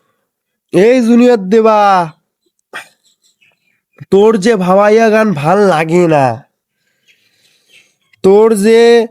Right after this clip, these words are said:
ভাওয়াইয়া গান খুব খারাপ লাগে, তাহলে তোর ভাওয়াইয়া গানটা যে খারাপ লাগে,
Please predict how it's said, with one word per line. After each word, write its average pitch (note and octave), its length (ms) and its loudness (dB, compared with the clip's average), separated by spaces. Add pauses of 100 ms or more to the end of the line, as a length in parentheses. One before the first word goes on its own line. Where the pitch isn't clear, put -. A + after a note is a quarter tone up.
(840)
ভাওয়াইয়া G#3 640 0
গান A3 580 -2 (200)
খুব A#3+ 280 -2
খারাপ G#3+ 320 -2
লাগে, F#3 460 -2 (1080)
তাহলে A#3+ 380 0
তোর A#3+ 300 0
ভাওয়াইয়া G#3+ 400 0
গানটা A#3 380 -2
যে A3+ 160 0
খারাপ G#3+ 340 -2
লাগে, F#3 540 0